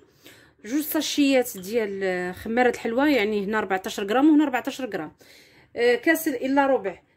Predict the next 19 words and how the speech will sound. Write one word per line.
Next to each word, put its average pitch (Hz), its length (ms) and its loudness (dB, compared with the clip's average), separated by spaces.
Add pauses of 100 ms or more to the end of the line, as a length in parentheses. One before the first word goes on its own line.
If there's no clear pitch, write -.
ديال 214 460 -2
زيت 214 440 2 (160)
المائدة، 226 600 -4 (460)
وغادي 285 340 6
نحتاجو 262 380 -2
تقريبًا 247 440 -4
ربعة 254 380 0
الكيسان 277 580 2 (320)
ديال 285 460 2
الدقيق 277 400 -2
الأبيض، 247 480 0
دائمًا 294 320 6
بقياس 294 460 0
العنبة، 220 320 -6
وقياس 226 440 -4
العنبة 220 300 -2
في 208 120 -8
الدقيق 311 420 -2
راه 262 220 4